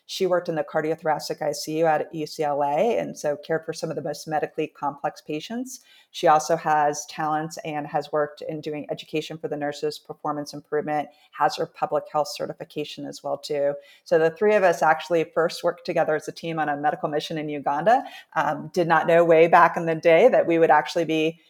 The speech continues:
joining forces again to, you know, start another mission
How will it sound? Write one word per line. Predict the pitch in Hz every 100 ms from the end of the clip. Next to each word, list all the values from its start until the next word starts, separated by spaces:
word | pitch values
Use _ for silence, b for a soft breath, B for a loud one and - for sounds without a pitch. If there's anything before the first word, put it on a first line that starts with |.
| b
joining | - 170 160
forces | 160 160 - 151
again | 160 160 147 147 -
to, | 156 147 147 _
you | 170
know, | 160 156 - _ -
start | - 196 160
another | 147 147 156
mission | 160 - 214 220